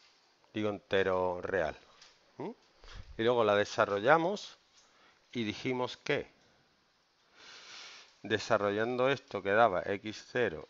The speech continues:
y cero igual a, perdón, X Y igual a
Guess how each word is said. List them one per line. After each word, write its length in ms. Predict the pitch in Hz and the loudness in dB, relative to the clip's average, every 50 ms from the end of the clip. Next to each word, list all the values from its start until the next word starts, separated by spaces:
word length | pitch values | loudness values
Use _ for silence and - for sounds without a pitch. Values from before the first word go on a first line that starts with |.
| _ | _
y 120 | - 104 101 | -10 -10 -8
cero 460 | - - - 127 120 98 76 69 65 - _ _ _ _ _ _ _ _ _ _ _ _ _ _ _ _ _ _ _ _ _ _ _ | -8 -6 -2 0 0 0 0 -4 -12 -18 _ _ _ _ _ _ _ _ _ _ _ _ _ _ _ _ _ _ _ _ _ _ _
igual 460 | 107 101 95 92 98 107 107 101 98 | -6 -6 -4 0 2 4 4 4 4
a, 160 | 90 87 - - - _ _ _ _ | 4 2 2 -4 -16 _ _ _ _
perdón, 340 | - - 82 85 85 85 80 - _ _ _ _ _ _ _ - - _ _ _ _ _ _ | -14 -10 -8 -6 -6 -8 -8 -12 _ _ _ _ _ _ _ -20 -20 _ _ _ _ _ _
X 480 | 117 113 117 - - 123 117 - - - | -2 -2 -2 -2 -6 -8 -6 -6 -6 -6
Y 240 | 143 117 - - _ _ _ _ _ _ _ _ _ _ _ _ _ _ _ _ _ _ _ _ _ _ _ _ _ _ _ _ _ _ _ _ | -6 -6 -6 -8 _ _ _ _ _ _ _ _ _ _ _ _ _ _ _ _ _ _ _ _ _ _ _ _ _ _ _ _ _ _ _ _
igual 400 | - 101 98 90 104 110 110 98 | -8 -8 -4 0 2 4 4 4
a 140 | 87 82 - | 4 2 0